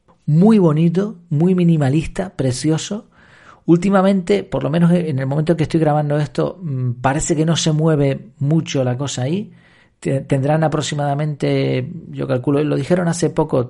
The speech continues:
algo más de trescientos, tendrán unos cuatrocientos usuarios ahí, pero parece que hay poco movimiento. Ahora, cuando alguien plantea una duda, necesita algo, sobre la marcha todo el mundo se vuelca ahí y da respuestas, así que puede ser interesante.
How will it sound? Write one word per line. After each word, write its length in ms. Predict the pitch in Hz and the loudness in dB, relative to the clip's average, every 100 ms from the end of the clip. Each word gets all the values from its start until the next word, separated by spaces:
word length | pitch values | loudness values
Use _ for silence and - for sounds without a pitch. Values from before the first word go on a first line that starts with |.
| 135 | -6
algo 240 | 147 160 | -4 -2
más 140 | 156 | -2
de 120 | 143 135 | -2 -2
trescientos, 600 | 135 123 156 165 160 170 | -2 -2 0 -2 -2 -4
tendrán 300 | 131 135 139 | -2 -4 -4
unos 100 | 127 | 0
cuatrocientos 640 | 135 127 113 139 127 131 | 0 0 0 -2 -2 -2
usuarios 460 | 120 - 127 123 117 | -4 0 0 0 0
ahí, 280 | 123 156 175 - - - _ _ - | -2 -4 -8 -20 -20 -20 _ _ -2
pero 200 | 139 139 | 2 4
parece 240 | 151 170 | 4 4
que 80 | 165 | 2
hay 80 | 156 | 2
poco 240 | 151 139 | 0 0
movimiento. 600 | 127 117 107 101 95 - - - - - | 0 0 0 -4 -6 -12 -16 -20 -16 2
Ahora, 440 | 160 151 - - - | 4 4 2 -10 -2
cuando 240 | 143 143 | 0 4
alguien 240 | 175 208 | 2 2
plantea 340 | 180 175 160 160 | 0 -2 -2 -2
una 160 | 151 | -2
duda, 540 | 131 175 170 156 151 151 _ _ - | 0 2 2 0 -2 -6 _ _ -6
necesita 640 | 131 127 117 160 160 139 | -4 -2 -2 -2 0 0
algo, 440 | 160 175 214 - - _ _ | 0 0 -2 -6 -16 _ _
sobre 280 | - 139 127 | -2 0 2
la 120 | 127 | 2
marcha 360 | 160 165 196 | 2 0 -2
todo 200 | 156 147 | 0 0
el 40 | 143 | 0
mundo 280 | 147 156 170 | -4 -2 -2
se 120 | 143 | 0
vuelca 360 | 123 143 139 | 0 0 -2
ahí 340 | 123 127 170 - - _ _ | -2 -2 -4 -10 -20 _ _
y 140 | 139 | -2
da 200 | 123 131 | 0 2
respuestas, 640 | 127 113 - 120 98 - 95 | 0 -4 -4 -4 -4 -6 -10
así 180 | 110 123 | -6 -4
que 200 | 143 175 | -2 -4
puede 360 | 175 151 151 | -4 0 2
ser 320 | 127 156 170 - | 2 -2 -4 -10
interesante. 800 | 139 117 117 98 - 92 87 - | -8 -6 -6 -8 -8 -10 -12 -18